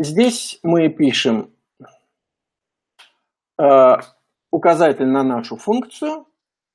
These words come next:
а также мы пишем псевдоним, строчный, э, строчный псевдоним этой функции. Э, под этим псевдонимом функция будет располагаться в списке.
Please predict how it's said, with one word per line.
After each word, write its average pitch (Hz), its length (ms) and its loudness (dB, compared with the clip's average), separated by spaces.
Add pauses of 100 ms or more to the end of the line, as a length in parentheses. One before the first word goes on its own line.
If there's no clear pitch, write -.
(460)
а 151 140 2
также 240 520 -2 (180)
мы 202 280 -2
пишем 180 640 -8 (240)
псевдоним, 185 800 -2 (340)
строчный, 196 720 -2 (460)
э, 151 40 -4
строчный 165 480 -4
псевдоним 156 640 -4
этой 139 240 -6
функции. 110 640 -8 (400)
Э, 143 220 0
под 147 200 0
этим 139 220 2
псевдонимом 180 580 0
функция 175 440 -6
будет 127 340 -4
располагаться 123 680 -4
в - 80 -18
списке. - 600 -10